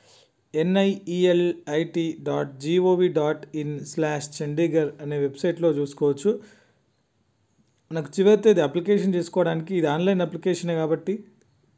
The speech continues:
చివరి తేదీ వచ్చేసి మనకు పదహారు సెప్టెంబర్ రెండు వేల ఇరవై అనేది చివరి తేదీగా ఉంది.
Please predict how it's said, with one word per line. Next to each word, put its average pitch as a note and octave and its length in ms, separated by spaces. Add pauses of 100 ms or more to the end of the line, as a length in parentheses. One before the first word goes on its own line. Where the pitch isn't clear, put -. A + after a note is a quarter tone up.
(1400)
చివరి F3+ 220
తేదీ G3 200
వచ్చేసి F#3 340
మనకు E3+ 360
పదహారు F3 500
సెప్టెంబర్ F3 520
రెండు D#3+ 200
వేల E3 100
ఇరవై D#3+ 180
అనేది E3 220
చివరి D#3+ 320
తేదీగా D#3+ 400
ఉంది. E3 240